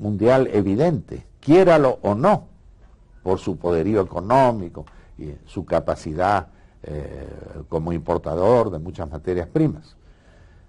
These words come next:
De manera que nosotros actuamos para recibir esos créditos que habían cambiado, no eran créditos del gobierno americano en general, sino créditos privados que venían con una garantía del gobierno.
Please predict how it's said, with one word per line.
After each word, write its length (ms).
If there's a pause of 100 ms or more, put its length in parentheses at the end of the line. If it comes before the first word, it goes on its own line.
De 80
manera 340
que 220
nosotros 720 (520)
actuamos 760 (840)
para 420
recibir 720
esos 360
créditos 760 (720)
que 100
habían 360
cambiado, 500
no 100
eran 200
créditos 600 (120)
del 200
gobierno 560
americano 560
en 60
general, 440
sino 360
créditos 420
privados 640 (240)
que 100
venían 360
con 180
una 180
garantía 760
del 180
gobierno. 400